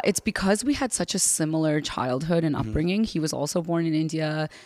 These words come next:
Speaker 1: moved here, had a lot of insecurities.
Speaker 2: Yeah.
Speaker 1: You know, he was also kind of overweight when he was growing up.
Speaker 2: Mm-hmm.
Speaker 1: And it was us having white partners was
Speaker 2: Yeah.
Speaker 1: almost kind of a way of, like, a validation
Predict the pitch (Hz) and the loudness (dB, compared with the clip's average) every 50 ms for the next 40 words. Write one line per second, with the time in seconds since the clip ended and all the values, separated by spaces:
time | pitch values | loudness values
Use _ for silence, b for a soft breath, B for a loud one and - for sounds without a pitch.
0 | B B - 175 180 180 160 - - 180 170 170 160 160 147 135 143 135 135 135 | B B -4 -2 -2 -2 -4 -2 0 0 0 0 0 -2 -2 -2 -2 -2 -4 -4
1 | 139 139 143 - - - - - 170 165 165 170 160 156 160 165 160 160 165 - | -4 -6 -6 -8 -10 -8 -4 -2 0 0 0 -2 -2 -4 -4 -2 0 0 2 2
2 | 117 107 - 151 143 135 147 - - 170 156 147 156 - - - 147 147 151 - | 2 2 2 0 -2 -4 -4 -4 -6 -6 -4 -4 -6 -6 -2 -2 -2 -2 -2 -4
3 | - - 151 - - 170 143 135 - - - 143 135 143 143 135 143 190 254 302 | -2 -2 -2 -2 -2 -4 -4 -4 -4 -2 -2 -2 -2 -4 -8 -4 -2 -2 -2 -2
4 | - - 285 277 269 - 285 269 269 247 - - 269 262 254 247 247 240 240 233 | 0 0 0 0 2 2 2 2 2 2 0 0 2 2 2 2 2 2 4 4
5 | 233 240 233 - - 104 104 110 117 - - - 185 180 175 170 170 - - - | 4 4 2 0 -10 -10 -10 -10 -12 -2 2 4 6 6 6 4 2 0 -6 -12
6 | _ _ _ 202 208 190 175 196 202 185 160 - - _ _ _ _ _ _ _ | _ _ _ 4 4 4 4 2 2 2 0 -4 -8 _ _ _ _ _ _ _
7 | _ - 208 233 233 - - - - 202 185 175 175 180 175 175 175 175 170 165 | _ 6 6 6 4 2 -2 0 0 0 0 2 0 0 0 2 2 0 0 -2
8 | 165 b b b b b b _ - 156 151 151 156 170 170 165 170 170 165 170 | -4 b b b b b b _ -10 -10 -8 -6 -2 0 2 2 2 2 2 2
9 | 170 170 165 - - - - - _ _ _ _ _ _ _ _ _ - - _ | 0 -2 -2 -4 -8 -8 -8 -12 _ _ _ _ _ _ _ _ _ -20 4 _
10 | - - 165 151 - _ - 123 - - - - 160 165 160 - - - 214 - | 6 6 6 0 -2 _ -4 -4 -4 -4 -4 -2 -2 -4 -4 -6 -10 -8 -2 2
11 | 180 180 170 - - 170 170 180 190 202 208 - - - - 165 160 156 160 156 | 2 2 2 2 0 2 2 2 2 -2 -2 -4 -6 -4 -4 -4 -2 -2 -2 -4
12 | 143 143 147 143 143 143 147 143 135 143 147 139 - - 139 135 139 131 120 123 | -2 -2 -2 0 0 0 -2 -4 -4 -6 -8 -8 -6 -6 -6 -6 -6 -6 -6 -6
13 | 135 131 120 101 87 - - - - - - - | -8 -8 -8 -10 -8 -10 -10 -10 -10 -10 -10 -12